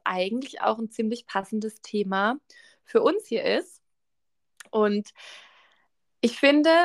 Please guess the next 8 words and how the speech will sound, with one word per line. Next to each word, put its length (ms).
obwohl 320
die 140
Themen 420
sich 200
ja 120
schon 380
teilweise 500
überschneiden, 1120